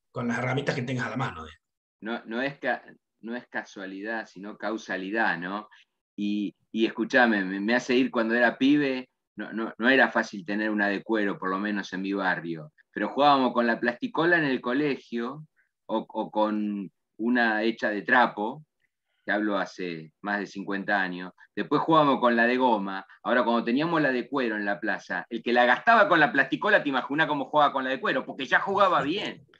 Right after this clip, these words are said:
Speaker 2: ya tenía el
Speaker 1: Tal
Speaker 2: concepto.
Speaker 1: cual.
Speaker 2: No sé si sir-,
Speaker 1: Totalmente.
Speaker 2: sirve la metáfora, pero yo
Speaker 1: Totalmente. Y
Speaker 2: te-, tengo algún conocimiento del laboratorio que vos decís por, por, eh, digamos, conocer algo de la industria farmacéutica,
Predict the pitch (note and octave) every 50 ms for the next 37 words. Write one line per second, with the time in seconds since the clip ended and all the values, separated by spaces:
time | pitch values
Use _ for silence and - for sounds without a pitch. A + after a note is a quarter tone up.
0 | _ _ _ _ - F3 F3 D#3 F3+ F3 F#3 A3 G#3 F3+ F#3 G3+ G3+ - - E3
1 | F#3+ A3+ A#3+ - - - - - - - - - _ _ _ _ _ _ _ _
2 | - C3+ E3 E3 A3+ G3+ D3 - - - G#3+ F#3 E3+ G3 A#3 A#3+ G3+ G3+ - -
3 | - F#3 G3 G3 F#3 F3 E3+ D#3 D3+ D3 C#3+ - F#3 F#3+ E3 D3+ - B2+ A#2 A2+
4 | A2 G#2+ - A2+ A2+ A2+ A2+ G#2+ - - - _ - D#3+ D#3+ C#3+ D#3 A3 A3 G#3
5 | G#3 A#3 B3 B3 A#3+ - B2+ A#2 - - B2+ B2 B2 - - F3+ G3 - - -
6 | _ - - _ _ _ _ - D#3 F3 F#3 F3 E3 E3 D#3 D#3+ D3 D3+ D3+ D3+
7 | C#3+ D3 - C#3+ D#3 D#3 D#3 D3 - C3+ B2+ B2+ A#2+ A#2 A#2 A#2 A#2 A#2 A2 -
8 | C3+ C3+ C3+ C3+ C3 A2+ A2+ A2+ A#2 B2 B2 A#2 A#2 - - C3 B2+ - - G2+
9 | F#2+ F#2 F2+ - - F#2 F2+ F2+ F2+ F2 _ _ _ _ - F#2 E2+ - - F2
10 | F#2 F2 E2 F2+ F#2+ F#2+ G2+ G#2 G#2 F#2+ - - - F#2 F#2+ F#2 - A2+ A2+ A#2
11 | A2+ G#2+ G#2+ A2+ A2+ A#2 A2 A2 A2 A2+ A#2 - C#3 C#3+ C#3+ D#3 D3 - D#3+ D#3
12 | D#3 -